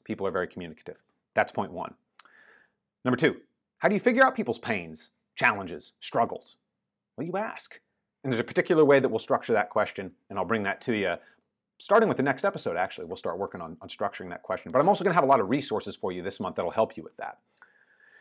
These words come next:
And then the last thing, remember that it's important to speak the language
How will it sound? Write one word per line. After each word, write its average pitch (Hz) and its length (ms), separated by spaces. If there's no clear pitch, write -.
And 180 120
then 196 100
the 185 60
last 175 320
thing, 127 160
remember 143 320
that 120 140
it's 127 160
important 139 560
to 139 120
speak - 720
the 135 280
language 131 640